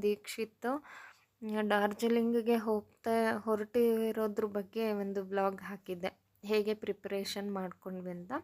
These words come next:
ಅದಾದ್ಮೇಲೆ ಇದು ಅವರು ಡಾರ್ಜಿಲಿಂಗ್ನ ರೀಚ್ ಆಗಿ ಅವರು ಸ್ಟೇ ಆಗಿರುವಂತಹ ಜಾಗ. Scouts and Guides ಅವರ ಒಂದು, ಆಮ್, ಏನು ಸಂಸ್ಥೆ ಇದೆ, ಅವರ ಒಂದು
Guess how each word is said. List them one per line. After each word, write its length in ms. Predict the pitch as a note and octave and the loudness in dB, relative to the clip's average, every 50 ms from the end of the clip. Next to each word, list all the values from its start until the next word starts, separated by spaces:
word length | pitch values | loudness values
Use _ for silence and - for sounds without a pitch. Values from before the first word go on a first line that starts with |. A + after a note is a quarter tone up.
| _ _ _ _ _ _ - - - - - - - _ - | _ _ _ _ _ _ -20 -20 -20 -20 -20 -20 -20 _ -8
ಅದಾದ್ಮೇಲೆ 600 | - A3 A3 A3+ A3+ A#3+ C4 C#4 C#4 C#4+ C#4+ C#4+ | -4 2 4 6 6 6 6 4 4 4 4 4
ಇದು 180 | C#4 A3+ B3+ B3+ | 4 4 4 6
ಅವರು 360 | B3 A#3+ A#3 A#3 A#3 B3 C4 | 6 6 6 4 4 4 2
ಡಾರ್ಜಿಲಿಂಗ್ನ 760 | B3+ G#3+ G3+ G#3+ G#3 G#3 G#3 G#3 - A3 A3+ A3 A3 A3 A3 A3+ A3 | 2 4 4 4 4 4 2 0 -2 -2 0 0 0 0 0 0 0
ರೀಚ್ 340 | G#3+ A3 G#3+ A3 G#3+ - - | 2 2 0 0 0 -2 -2
ಆಗಿ 220 | A3+ G#3 G3+ - B3+ | -2 -2 0 2 2
ಅವರು 220 | B3 A#3 A3+ A#3 | 4 4 4 2
ಸ್ಟೇ 320 | A3+ - - - A3 A3 | 0 -2 -4 -2 2 4
ಆಗಿರುವಂತಹ 840 | A3 A3 G#3+ G#3 G#3+ G#3+ G#3 G#3 G#3 G3+ G3+ G3 - - A3 - A#3 A#3 | 4 4 4 2 0 0 0 0 0 -2 -2 -6 -8 -10 -8 -4 -4 -4
ಜಾಗ. 420 | A3 A3 G3+ G3 F#3 F3+ F3 - - C4 - - _ _ _ _ _ _ _ - - - - - - - - - _ - - | -2 -2 -2 -2 -2 -2 -4 -6 -6 -8 -8 -10 _ _ _ _ _ _ _ -20 -20 -20 -20 -20 -20 -20 -20 -20 _ -20 -10
Scouts 540 | - - B3+ B3 C#4 D4+ D4 - D4+ C#4 C4 | -2 4 6 6 6 6 2 0 -2 -2 0
and 180 | C4 B3+ A3+ | -2 0 2
Guides 380 | A3+ A3 A3 A3 - - - - - - | 2 2 2 0 -2 -8 -10 -6 -2 2
ಅವರ 360 | - G#3+ G#3+ A3 B3 C4 C4+ C4+ C4 B3+ A#3+ A#3 | 4 4 6 6 4 4 4 4 4 4 4 4
ಒಂದು, 460 | A#3 A3+ A3 A3+ A3+ G#3+ G#3+ A3 - | 2 2 2 0 0 -2 -2 -6 -6
ಆಮ್, 480 | - - G3 G3 G3 G3 G3 G3 G3 - - _ - - | -6 -4 -4 -4 -4 -6 -8 -10 -12 -14 -16 _ -8 -4
ಏನು 520 | G#3+ G#3 G#3 G#3 G#3 G#3 G3+ G3 G3 G3 F#3+ G3 G3+ - - - - G#3+ | -2 -2 0 0 0 -2 -2 -2 -4 -6 -8 -10 -16 -20 -18 -14 -12 -8
ಸಂಸ್ಥೆ 540 | - - G#3 G#3 G#3 G#3 G3+ - - G3+ | -4 -2 -2 -2 -2 -4 -4 -2 -2 0
ಇದೆ, 160 | G3 F#3+ A3 C4 | 0 2 4 6
ಅವರ 400 | C4+ A3+ G3+ G3+ A3 A#3 A#3+ B3+ | 6 6 6 6 6 4 4 4
ಒಂದು 720 | B3 A#3 A#3 A3+ A3 G#3+ G#3 G#3+ G#3+ G#3 G3+ G#3 - - | 4 4 2 2 0 0 2 2 2 2 0 -2 -6 -12